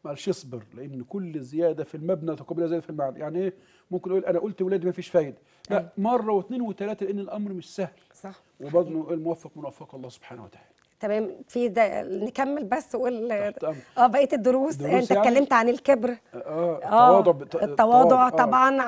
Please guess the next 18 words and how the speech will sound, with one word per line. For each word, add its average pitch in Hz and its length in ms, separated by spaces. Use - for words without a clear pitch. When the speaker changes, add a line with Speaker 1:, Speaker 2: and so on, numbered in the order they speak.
Speaker 2:
عكسه، 240 340
ما 185 60
هو 254 200
عكس 302 220
Speaker 1:
تكريم 349 160
Speaker 2:
الكبر 320 260
التواضع. 208 580
Speaker 1:
صحيح. 127 340
Speaker 2:
تمام. 240 440
Speaker 1:
وبضدها 147 500
تتميز 165 360
الأشياء. 135 380
و-، 139 100
Speaker 2:
كلام 220 240
Speaker 1:
و-، 220 40
Speaker 2:
جميل. 214 240
Speaker 1:
وفي 202 160
الأخذ 180 300